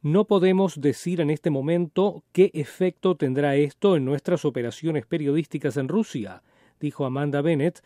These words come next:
directora de La Voz de América. "Todo lo que podemos decir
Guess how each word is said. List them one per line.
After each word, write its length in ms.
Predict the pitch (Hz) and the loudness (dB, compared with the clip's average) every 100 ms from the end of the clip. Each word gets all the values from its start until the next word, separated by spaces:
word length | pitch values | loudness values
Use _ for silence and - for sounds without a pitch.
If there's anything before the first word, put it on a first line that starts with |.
| _ _ - | _ _ -2
directora 520 | 151 151 - 175 180 | 0 2 2 2 4
de 100 | 165 | 4
La 100 | 135 | 4
Voz 180 | 143 135 | 0 0
de 60 | |
América. 540 | 143 165 143 - 101 - _ _ _ _ _ _ | 0 0 -2 -4 -14 -16 _ _ _ _ _ _
"Todo 240 | - 156 165 | -2 2 2
lo 100 | 139 | 0
que 100 | 135 | -2
podemos 420 | 127 123 147 139 | -4 -2 -2 -2
decir 420 | 160 - 170 156 | -6 -2 0 -2